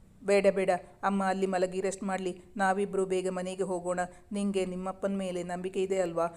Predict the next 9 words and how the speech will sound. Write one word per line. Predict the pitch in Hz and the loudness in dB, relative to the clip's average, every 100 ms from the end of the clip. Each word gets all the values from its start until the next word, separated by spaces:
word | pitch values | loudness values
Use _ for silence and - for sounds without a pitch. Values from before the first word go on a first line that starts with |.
| - - | -12 -6
ನಿಮ್ಮಪ್ಪನ | 196 196 196 196 190 - | -2 -2 -2 -4 -6 -6
ಮಾತನ್ನು | 202 190 180 185 180 | -2 -2 0 -2 -2
ನೀನು | 175 180 180 180 | -6 -6 -6 -6
ನಂಬ್ತೀಯಲ್ವಾ?" | 180 180 202 196 180 165 175 - - - - - - - - | -6 -6 0 0 2 0 -2 -6 -20 -20 -20 -20 -20 2 6
ಆ | 190 | 6
ಸಿದ್ಧಾಂತ್ | 190 196 190 190 190 | 4 -6 -4 -4 0
ಸರಿಯಿಲ್ಲ. | 196 185 185 180 170 - - | 0 2 0 0 -2 -4 -8
ಗೊತ್ತಾಗ್ದೆ | 196 196 196 196 190 185 | -2 0 4 4 2 0
ತರಾತುರಿಯಲ್ಲಿ | 185 180 180 208 196 196 180 185 | 2 2 2 0 0 0 0 -6